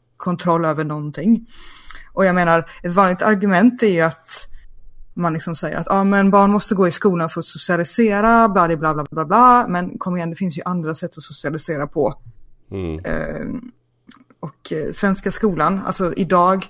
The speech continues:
Speaker 1: jag känner inte att den är trygg för fem öre, för även om vi inte hade haft de här människorna som, eller de här barnen som är liksom farliga klasskamrater till ba-,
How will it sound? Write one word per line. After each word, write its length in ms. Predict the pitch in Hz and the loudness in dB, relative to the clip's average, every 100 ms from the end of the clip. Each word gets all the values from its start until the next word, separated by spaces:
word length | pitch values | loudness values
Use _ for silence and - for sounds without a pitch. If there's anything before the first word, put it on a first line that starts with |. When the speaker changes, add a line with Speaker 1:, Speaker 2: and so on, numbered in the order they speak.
| - - _ _ _ - | -16 -20 _ _ _ -10
Speaker 1:
jag 160 | 165 | -8
känner 220 | - 175 | -6 -2
inte 180 | 180 175 | -2 -2
att 120 | 170 | -6
den 180 | - 160 | -6 -6
är 40 | 151 | -6
trygg 360 | - 185 175 | -4 -2 -2
för 100 | - | -6
fem 280 | - 185 165 | -2 0 0
öre, 220 | 165 151 | 0 0
för 160 | 175 - - | -4 -4 0
även 540 | 214 175 156 196 226 | 4 4 4 4 4
om 220 | - 190 | 4 0
vi 120 | 185 | 0
inte 380 | 185 185 180 - | 0 0 -2 -4
hade 400 | 160 185 175 147 | -6 -4 -6 -6
haft 680 | 156 226 240 - - - - - - - - - - | -4 0 0 -4 -12 -12 -14 -16 -18 -16 -18 -18 -4
de 220 | 202 202 | 0 2
här 380 | 202 160 151 151 | 4 2 2 -2
människorna 640 | 180 175 165 - 165 160 156 | -2 -2 -4 -6 -4 -2 -4
som, 380 | - 160 156 | -6 -6 -6
eller 180 | 156 180 | -4 0
de 140 | 175 180 | 2 2
här 140 | 175 | 2
barnen 540 | 156 165 151 151 156 | 4 2 2 -2 -4
som 200 | 156 170 | -6 -6
är 160 | 156 190 | -4 0
liksom 240 | 220 196 | 0 -2
farliga 480 | - 214 165 151 160 | 0 4 4 2 -2
klasskamrater 920 | 160 175 - - 165 147 151 - 233 | -4 -8 -10 -8 -6 -4 -6 -4 -2
till 200 | 220 202 | -2 -2
ba-, 320 | 160 143 - | 0 0 -2